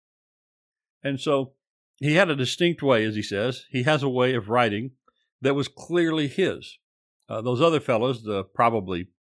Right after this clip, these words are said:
accomplished or maybe even professional writers,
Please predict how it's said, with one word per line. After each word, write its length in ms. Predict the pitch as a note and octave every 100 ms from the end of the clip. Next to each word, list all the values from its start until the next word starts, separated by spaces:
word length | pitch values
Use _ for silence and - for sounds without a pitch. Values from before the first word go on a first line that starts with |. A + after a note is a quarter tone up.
| _ -
accomplished 560 | A2+ - B2+ G#2+ A2 -
or 120 | A2
maybe 260 | A#2 A2+ A2+
even 180 | A2
professional 540 | G#2+ G#2+ B2+ B2 A#2+ F#2+
writers, 420 | G#2+ A#2+ G2 -